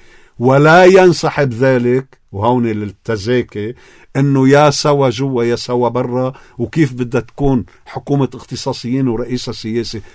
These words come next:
هذا رئيس، رئيس الحكومة. بقية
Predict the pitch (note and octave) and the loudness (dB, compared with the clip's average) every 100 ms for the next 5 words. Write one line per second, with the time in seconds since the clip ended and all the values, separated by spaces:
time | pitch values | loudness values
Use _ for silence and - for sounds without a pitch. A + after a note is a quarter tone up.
0 | - A#2 C#3+ C#3 C#3 C#3 D3+ D#3 - - | -10 2 4 4 2 2 4 2 2 -6
1 | - - _ _ _ _ _ _ - B2 | -14 -20 _ _ _ _ _ _ -10 -4
2 | D3 C#3+ A#2+ G2+ A2 - A#2+ G2+ F2 - | -2 -2 -4 -8 -10 -6 -4 -4 -10 -16
3 | _ - G2+ C3+ E3 D3 | _ -6 -4 0 0 2